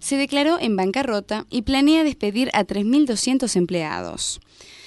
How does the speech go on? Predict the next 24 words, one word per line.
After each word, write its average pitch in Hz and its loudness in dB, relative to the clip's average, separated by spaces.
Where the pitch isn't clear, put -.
Alrededor 202 4
de 202 -2
cincuenta 196 0
prestamistas 190 -4
hipotecarios 240 -2
se 233 -2
declararon 180 0
en 175 2
bancarrota 202 -2
o 233 -4
cerraron 302 2
desde 190 0
fines 202 0
del 208 0
año 185 0
pasado. 175 -2
New 220 2
Century 254 2
es 226 2
la 190 0
mayor 190 0
empresa 226 -2
en 180 2
hacerlo. 147 -4